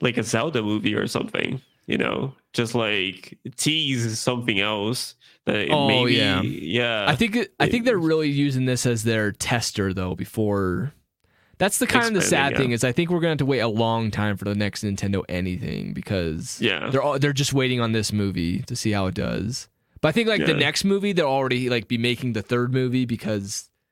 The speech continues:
Speaker 2: they already know they wanna go with it. I don't know. And I, like, I, I, I want what you said. I want where they bring everyone together,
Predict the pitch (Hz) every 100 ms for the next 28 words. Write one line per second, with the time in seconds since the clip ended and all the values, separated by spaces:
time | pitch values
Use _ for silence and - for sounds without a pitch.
0 | _ _ _ 131 120 117 110 110 113 113
1 | 113 117 117 117 117 113 123 123 127 -
2 | _ _ _ _ _ _ _ _ _ _
3 | _ _ _ _ 131 120 107 98 107 151
4 | 180 170 156 160 117 156 - 131 _ _
5 | _ _ _ 156 175 135 143 165 156 135
6 | 123 120 - 107 95 85 117 120 127 123
7 | 123 117 110 113 113 110 110 110 107 101
8 | 101 101 107 113 117